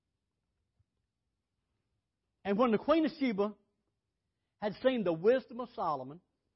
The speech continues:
that's what she got, the house that he built, talking about the church, local church, the food on his table.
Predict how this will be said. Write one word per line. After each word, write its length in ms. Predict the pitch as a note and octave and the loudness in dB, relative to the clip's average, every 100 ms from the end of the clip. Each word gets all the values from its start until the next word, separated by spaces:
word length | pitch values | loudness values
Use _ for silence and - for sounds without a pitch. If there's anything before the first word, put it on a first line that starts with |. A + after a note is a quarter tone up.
| _ | _
that's 160 | C3+ - | -12 -4
what 160 | E3 C#3 | -4 -4
she 80 | A3 | -8
got, 240 | F#3 B2+ - _ _ _ _ _ _ _ _ _ _ _ _ _ _ - | -8 -10 -12 _ _ _ _ _ _ _ _ _ _ _ _ _ _ -2
the 100 | G#3 | 0
house 320 | A3+ D4+ A3+ - | 2 2 0 2
that 140 | G3 E3+ | 0 0
he 60 | |
built, 380 | D3 E3+ A3 - | 0 0 0 2
talking 300 | F#3 F3+ F3 | 2 2 0
about 300 | E3+ F#3 F#3+ _ _ _ D#3+ | 2 2 0 _ _ _ -10
the 80 | |
church, 340 | E3 A3 F#3 G3 F#3 | -4 0 0 0 -2
local 260 | F#3 G3 | 0 -2
church, 300 | - E3+ D#3 - _ _ _ _ _ _ _ | -4 -2 -4 -8 _ _ _ _ _ _ _
the 80 | G3+ | 0
food 280 | - D#4 D4+ | 4 4 6
on 160 | D4 | 4
his 80 | C4 - B3+ | 2 -4 -2
table. 320 | B3+ D3+ | -2 -4